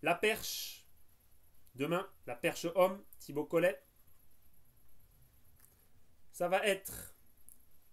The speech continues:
le relais quatre fois quatre cents hommes. Et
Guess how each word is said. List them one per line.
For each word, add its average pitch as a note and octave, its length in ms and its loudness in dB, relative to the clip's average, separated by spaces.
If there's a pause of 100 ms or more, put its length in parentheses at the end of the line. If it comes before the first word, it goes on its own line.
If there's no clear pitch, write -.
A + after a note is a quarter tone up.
le D#3+ 140 4
relais G3+ 320 4
quatre - 180 -2
fois F#3+ 120 0
quatre F#3+ 180 0
cents F#3+ 220 0
hommes. F#3+ 380 6 (4000)
Et A3 460 2